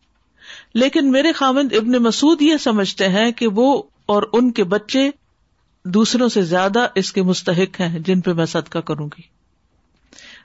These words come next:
نبی صلی اللہ علیہ وسلم نے فرمایا کہ ابن مسعود نے صحیح کہا، تمہارے شوہر اور تمہارے بچے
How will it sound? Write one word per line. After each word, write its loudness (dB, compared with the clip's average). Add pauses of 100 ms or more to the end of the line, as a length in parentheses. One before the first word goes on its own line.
(120)
نبی 0
صلی 0
اللہ 0
علیہ 0
وسلم 0
نے 0
فرمایا -2
کہ -4
ابن 0
مسعود 2
نے 2
صحیح 0
کہا، -4 (960)
تمہارے 2
شوہر 0
اور -2
تمہارے 2
بچے -2